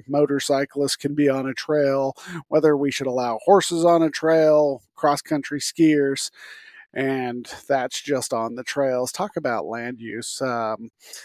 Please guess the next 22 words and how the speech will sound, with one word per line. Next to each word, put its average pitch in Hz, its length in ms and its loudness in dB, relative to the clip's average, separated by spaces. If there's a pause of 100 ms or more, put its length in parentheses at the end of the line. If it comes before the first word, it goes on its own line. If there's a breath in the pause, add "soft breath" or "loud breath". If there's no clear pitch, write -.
(260 loud breath)
we 180 100 4
had 190 80 8
a 139 80 0
situation 139 720 0
the 131 160 -4
other 117 200 -8
day 123 280 -4
where 123 440 -4
a 139 80 0
W 147 440 2
M 120 200 -4
A 123 400 -4 (180)
is, 117 720 -8 (1000)
has 156 260 2
some 143 180 -2
grazing 135 460 0
allotments 123 840 -6
that, 127 260 -4
uh, 117 200 -4
they 127 180 -6
give 123 260 -6
out 120 420 -8